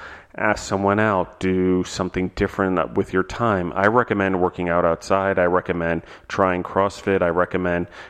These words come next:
doing some sort of sport outside. Go meet people, try something different, network within your businesses, whether it's a networking group,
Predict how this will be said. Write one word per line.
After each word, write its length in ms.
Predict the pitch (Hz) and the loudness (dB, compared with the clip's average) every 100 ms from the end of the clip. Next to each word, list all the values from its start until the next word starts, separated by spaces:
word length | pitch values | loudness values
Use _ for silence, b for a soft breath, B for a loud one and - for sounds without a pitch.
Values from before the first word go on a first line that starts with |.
| B - | B 2
doing 260 | 95 92 | 2 2
some 220 | - 92 | 0 -4
sort 200 | - 87 | 0 0
of 80 | 78 | 0
sport 400 | - - 104 104 | -2 -2 2 4
outside. 560 | 95 95 - 92 90 92 - B B B | 4 0 0 0 2 -2 -6 B B B
Go 220 | 101 107 | 4 4
meet 260 | 104 98 - | 4 0 0
people, 400 | 104 95 98 92 | -2 2 2 2
try 300 | - 95 95 | 0 0 0
something 380 | - 98 92 | -4 -2 -2
different, 520 | 85 87 - 90 87 101 | 0 -2 0 -2 -2 0
network 480 | 98 76 104 101 | 0 2 0 0
within 280 | 98 92 98 | 0 2 2
your 100 | 87 | 2
businesses, 640 | 82 101 110 101 - 101 92 | 2 0 2 0 2 0 2
whether 300 | 90 82 82 | 2 2 0
it's 100 | - | 0
a 60 | |
networking 600 | 87 95 - 107 - 95 | -2 0 0 -2 -2 -4
group, 460 | 90 95 92 92 | 0 2 2 0